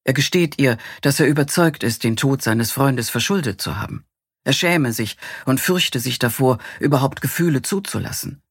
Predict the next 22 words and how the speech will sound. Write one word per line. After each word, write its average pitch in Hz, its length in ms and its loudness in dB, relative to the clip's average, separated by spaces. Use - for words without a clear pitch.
Die 143 80 4
Liebe 185 300 2
und 170 160 2
der 139 100 -2
Zuspruch 165 520 -4
seiner 113 300 0
Frau 123 360 0
erweisen 170 480 2
sich 165 220 -4
für 135 100 -2
Joe 135 380 0
als 127 220 -4
bestes 151 440 -2
Heilmittel 127 580 0
gegen 143 240 2
solche 131 340 0
Scham- 113 420 0
und 120 220 -2
Angstgefühle. 98 760 -4
Joe 180 180 4
und 160 180 2
Megan 147 400 4